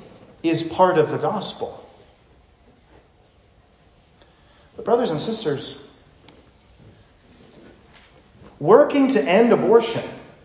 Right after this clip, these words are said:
and telling people that we need to eradicate abortion is not the gospel. The gospel is Christ and him crucified.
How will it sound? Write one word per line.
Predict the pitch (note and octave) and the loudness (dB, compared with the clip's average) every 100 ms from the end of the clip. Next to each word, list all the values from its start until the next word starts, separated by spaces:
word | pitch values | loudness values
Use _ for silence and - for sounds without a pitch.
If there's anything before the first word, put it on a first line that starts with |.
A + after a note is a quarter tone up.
| - _ _ - - | -20 _ _ -20 -6
and | D#3+ D#3 | -4 -2
telling | - A#3+ D4+ C4 - | 2 4 6 4 0
people | A#3 G#3+ A3 G#3+ | -2 4 4 6
that | E3 C#3+ D3+ | 2 -2 -2
we | G#3+ | -2
need | B3 G#3+ A3+ - | 0 2 0 -2
to | G3+ | 0
eradicate | D3+ C#3+ D#3+ A3+ A#3 - F3 E3+ | 2 4 4 4 2 0 -4 -2
abortion | C#3+ E3 A3 - D3+ D3+ | -2 2 0 0 -6 -2
is | G3 A#3 F#3 | 0 0 0
not | F#3+ A#3+ B3 F#3+ | 0 2 0 -2
the | |
gospel. | F#3 F#3+ C#4+ - - C3+ G2+ - - - _ _ _ _ _ _ _ | 0 0 -2 -6 -8 -6 -6 -12 -20 -20 _ _ _ _ _ _ _
The | A3 | 4
gospel | G#3+ A3+ C#4+ - C#4+ | 6 6 4 2 6
is | A3 G#3 | 6 6
Christ | - G#3+ G3 A#3 - | 2 4 4 2 -2
and | - B3 G3 | -2 0 0
him | F3 F#3+ B3 - | 0 0 0 -4
crucified. | - F4 D#4+ - - E3+ C3 - - - | 4 4 4 -2 2 2 2 -4 -10 -16